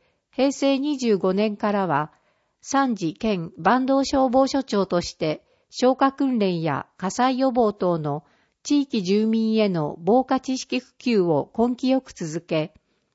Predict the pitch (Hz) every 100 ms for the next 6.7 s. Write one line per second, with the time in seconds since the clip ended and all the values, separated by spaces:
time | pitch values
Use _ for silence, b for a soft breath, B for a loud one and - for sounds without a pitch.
0 | _ - 247 294 226 190 180 175 190 226
1 | 226 233 202 185 214 254 - 175 160 147
2 | - 165 151 147 _ _ _ _ _ -
3 | 294 277 196 180 - 208 233 240 240 240
4 | 240 240 196 170 151 143 202 220 226 -
5 | - 247 - 165 139 - 190 202 185 -
6 | 175 160 165 160 - 135